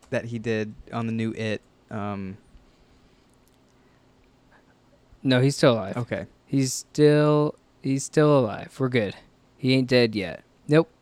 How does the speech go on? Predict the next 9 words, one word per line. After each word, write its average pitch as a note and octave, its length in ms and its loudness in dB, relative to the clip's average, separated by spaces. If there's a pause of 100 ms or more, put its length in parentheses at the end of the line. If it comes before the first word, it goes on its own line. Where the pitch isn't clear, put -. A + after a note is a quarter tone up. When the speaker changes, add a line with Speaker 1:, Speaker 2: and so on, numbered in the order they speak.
Speaker 2:
Uh, B2 280 2
he's B2+ 200 -2
still C#3 180 2
alive. F#2 300 -6 (280)
Speaker 1:
Okay. F2+ 240 -4 (340)
Anyway. F#2 300 -16 (2250)
Speaker 2:
Um, A#2 560 0 (160)
<laughs> D#3+ 140 2
sorry. A2 420 -4